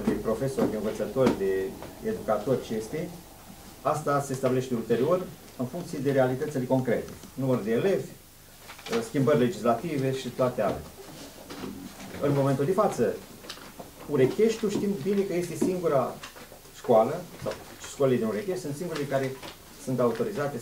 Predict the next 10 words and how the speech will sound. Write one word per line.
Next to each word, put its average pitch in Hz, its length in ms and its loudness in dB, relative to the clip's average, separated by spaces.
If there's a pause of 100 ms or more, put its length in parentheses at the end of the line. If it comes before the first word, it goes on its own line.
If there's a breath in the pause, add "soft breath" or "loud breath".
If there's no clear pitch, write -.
sunt, 117 180 0 (100)
uh, 101 760 -2 (1160)
rămase 120 480 0
și 117 120 -10
grădinița 120 280 2
din 104 140 -2
Cornățel, 104 380 -2
adevărat? 151 340 -2 (420)
Rămase 147 440 2
ca - 140 2